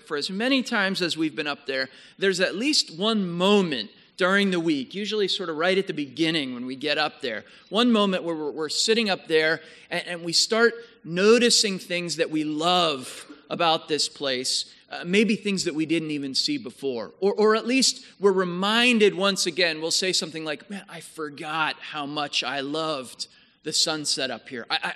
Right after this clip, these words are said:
I forgot how relaxed I feel when I'm here in this place." And that's the way great places are for us.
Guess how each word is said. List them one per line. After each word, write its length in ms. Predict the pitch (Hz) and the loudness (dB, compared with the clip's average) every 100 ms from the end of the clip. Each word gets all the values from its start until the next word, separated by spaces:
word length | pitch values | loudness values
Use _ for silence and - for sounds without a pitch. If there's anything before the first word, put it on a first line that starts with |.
| 180 | -8
I 20 | |
forgot 640 | - 180 135 185 185 170 - - - _ _ | -6 -6 -2 0 2 2 -2 -10 -20 _ _
how 160 | 160 | -4
relaxed 800 | 156 147 143 147 160 156 - - | -2 -2 0 2 2 0 -2 0
I 140 | 147 135 | 0 -2
feel 560 | - 151 143 123 110 - _ _ _ - | -6 -6 -4 -6 -8 -14 _ _ _ -10
when 200 | 147 151 | -6 -4
I'm 160 | 143 | -4
here 220 | 131 147 139 | -6 -6 -6
in 100 | 127 | -6
this 180 | 127 | -6
place." 540 | - 127 110 73 - - - _ _ _ _ _ | -8 -10 -10 -10 -10 -10 -16 _ _ _ _ _
And 380 | - 143 214 220 175 | -10 -4 -4 -4 -2
that's 520 | 240 311 - - - | -2 0 0 0 -2
the 140 | 247 | -2
way 460 | 240 240 240 226 196 | 2 4 6 6 4
great 640 | 143 175 214 240 - - | 2 2 4 4 -2 -16
places 1000 | - 196 226 - 202 165 147 - - - - | -2 2 4 4 4 2 2 4 2 0 0
are 420 | 214 294 196 - | 2 4 4 0
for 280 | - 175 139 | -4 -2 0
us. 560 | 104 - - - - | -2 0 0 -2 -10